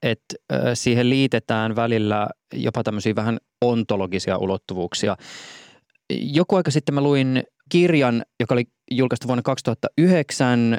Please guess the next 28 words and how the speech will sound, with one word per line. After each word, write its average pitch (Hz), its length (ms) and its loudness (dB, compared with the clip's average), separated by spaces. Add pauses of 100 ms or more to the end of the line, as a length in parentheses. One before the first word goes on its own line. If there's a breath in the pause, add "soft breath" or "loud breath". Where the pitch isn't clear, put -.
(120)
Se 123 120 -2
nimi 127 160 4
on 120 80 0
Born 131 260 2
to 117 60 0
Run, 123 440 0 (180)
ja 110 300 0
se - 160 -2
on 117 140 0
siis - 480 -2
tämmönen 117 320 2
teos, 156 240 2
joka 117 160 -4
popularisoi 120 680 0
tämmöistä 113 260 -2
niin 120 120 0
sanottua 113 320 -2
kestävyyshypoteesia, 107 1160 -2 (840 loud breath)
jonka 117 260 0
mukaan 117 580 -2
ihmisen 120 640 2 (180)
liikuntaelimistöä 117 920 0
tutkimalla 113 540 -2
voidaan 107 300 -2
todeta, 117 400 0
että 101 180 -4
meidän 107 280 0
tiettyjä 123 440 0